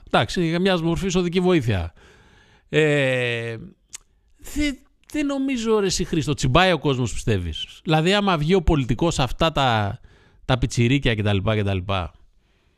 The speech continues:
Εγώ που μπαίνω στο YouTube και σκάνε τώρα στο YouTube, γιατί βλέπω, βλέπω, να ξέρεις, ξέρεις τι βλέπω στο YouTube; Η τελευταία μου ασχολία, φίλες και φίλοι, Χρήστο Λόλο,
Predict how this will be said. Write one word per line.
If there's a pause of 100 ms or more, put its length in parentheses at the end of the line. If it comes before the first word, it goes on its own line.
(600)
Εγώ
που
μπαίνω
στο
YouTube
και
σκάνε
τώρα
στο
YouTube,
γιατί
βλέπω,
βλέπω,
να
ξέρεις,
ξέρεις
τι
βλέπω
στο
YouTube; (840)
Η
τελευταία
μου
ασχολία,
φίλες
και
φίλοι,
Χρήστο
Λόλο,